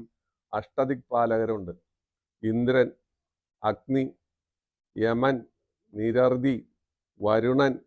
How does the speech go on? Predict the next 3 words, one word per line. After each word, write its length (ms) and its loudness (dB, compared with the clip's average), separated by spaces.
വായു, 600 0
കുബേരൻ, 600 2
ഈശാനൻ, 560 -2